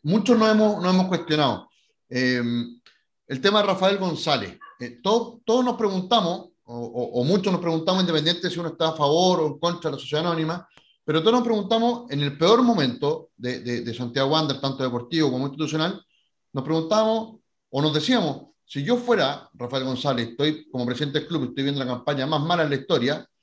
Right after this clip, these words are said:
busco la forma de dar un paso al costado", y pasaban, y pasaban, y pasaban los partidos, y, y uno veía la expresión primero de Rafael González, que era como que no pasaba nada, que vivíamos en un mundo Bill Cipap,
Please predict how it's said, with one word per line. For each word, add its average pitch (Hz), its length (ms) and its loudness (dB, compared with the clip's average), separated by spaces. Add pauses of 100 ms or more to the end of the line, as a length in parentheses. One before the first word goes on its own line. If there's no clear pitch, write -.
(320)
busco 180 400 0
la 190 120 2
forma 240 440 2
de 190 60 -2
dar 214 140 2
un 190 120 -4
paso 202 200 0
al 190 40 -14
costado", 202 600 0
y 143 100 -6
pasaban, 196 500 0
y 180 80 0
pasaban, 175 300 -2
y - 20 -2
pasaban 156 240 -2
los 180 80 0
partidos, 196 520 -2 (320)
y, 135 260 -2
y 156 40 2
uno 202 220 6
veía 202 440 4
la 160 140 2
expresión 151 520 -2
primero 208 240 0
de 196 80 0
Rafael 180 260 -2
González, 190 420 -2
que - 120 -4
era 190 120 2
como 180 200 -2
que 151 80 -4
no 175 100 0
pasaba 175 340 0
nada, 165 440 -2 (320)
que 127 80 -6
vivíamos 151 340 0
en 143 80 -2
un 143 100 -4
mundo 151 220 0
Bill 139 160 -2
Cipap, 156 460 -2